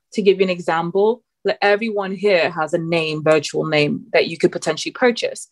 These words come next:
So, like, let's say right now, my name is Jatali, right? So then if you put in Jatali dot E T H, you'd be able to go here and see that I own my name in this metaverse for Ethereum. Anything that is purchased Ethereum,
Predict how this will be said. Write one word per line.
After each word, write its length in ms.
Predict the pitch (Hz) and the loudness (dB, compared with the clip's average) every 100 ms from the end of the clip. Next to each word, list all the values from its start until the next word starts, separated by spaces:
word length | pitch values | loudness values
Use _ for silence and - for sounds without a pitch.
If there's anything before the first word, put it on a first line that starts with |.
| - - | -20 -8
So, 160 | - 185 | 2 4
like, 180 | 180 | 6
let's 220 | 196 190 220 | 4 4 2
say 200 | 208 196 | 2 4
right 300 | 185 175 180 | 2 0 0
now, 380 | 175 175 175 _ _ - | 0 0 -6 _ _ 0
my 240 | 180 185 | 2 2
name 340 | 185 175 170 170 | 0 -4 -6 -4
is 300 | - 170 165 | 0 0 -2
Jatali, 500 | 170 - 185 170 - - | -6 0 2 2 0 -2
right? 320 | 147 175 - | 0 0 0
So 160 | 190 | 0
then 360 | 175 175 170 170 | 4 4 2 -2
if 300 | - 175 - | 0 0 0
you 120 | 214 | -6
put 200 | 208 202 | 2 4
in 80 | 185 | 4
Jatali 400 | 170 - 170 165 | 0 0 2 2
dot 100 | 160 | -2
E 100 | 175 | -6
T 200 | - 185 | -10 2
H, 300 | 175 233 - - _ - | 4 4 0 -12 _ -4
you'd 140 | 214 | 0
be 140 | 190 202 | 4 6
able 200 | 196 190 | 6 4
to 100 | 190 | 0
go 220 | 185 175 | 2 2
here 400 | 180 196 180 170 | 2 0 0 -2
and 140 | 175 170 | -4 0
see 140 | 175 | 2
that 160 | 170 - | 2 2
I 180 | 175 - | 0 0
own 180 | 185 180 | 0 0
my 160 | 170 165 | -2 -2
name 360 | 160 160 165 _ _ _ 196 | -10 -18 -20 _ _ _ 4
in 280 | 190 185 180 | 6 6 2
this 420 | - 175 180 170 175 | -6 4 6 6 2
metaverse 640 | 170 175 170 165 165 - | 4 4 4 4 2 -2
for 100 | 175 | -4
Ethereum. 640 | 175 180 180 170 165 156 | -4 2 6 6 6 2
Anything 360 | 170 175 185 175 | -2 0 0 2
that 180 | 170 - | 2 0
is 80 | 170 | -2
purchased 360 | 175 165 180 | -4 -2 -4
Ethereum, 540 | 180 - 175 165 160 | -6 2 4 4 0